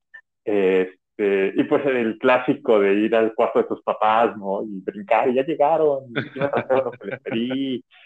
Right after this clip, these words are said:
¿no? Y los papás así como que, "Sí, sí, claro", ¿no? Porque, pues, al final los que se llevan la pega son los papás, ¿no? Porque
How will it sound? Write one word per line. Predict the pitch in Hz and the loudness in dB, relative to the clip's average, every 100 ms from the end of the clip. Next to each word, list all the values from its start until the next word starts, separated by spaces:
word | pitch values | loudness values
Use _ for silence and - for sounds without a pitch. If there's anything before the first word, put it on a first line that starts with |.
| _ _ _ _ _ _ _ _ | _ _ _ _ _ _ _ _
¿no? | 110 120 160 | 2 4 4
Y | 120 | 2
los | 107 - | 0 0
papás | 104 123 120 | -4 -4 -4
así | 127 | -6
como | - 117 | -4 -6
que, | - | -6
"Sí, | - 160 - | -8 -6 -6
sí, | 139 135 | -10 -8
claro", | 127 117 98 | -2 -2 -4
¿no? | - | -6
Porque, | - 120 | -8 -4
pues, | 139 | -4
al | |
final | 156 269 | 0 2
los | 349 | 2
que | - | 0
se | 147 | 0
llevan | 190 196 | 2 4
la | 120 | 2
pega | 127 139 151 | 2 0 0
son | 131 | -4
los | 135 | -4
papás, | - 180 240 135 | -2 2 2 2
¿no? | 139 - | -2 -8
Porque | - - 98 | -10 -2 -2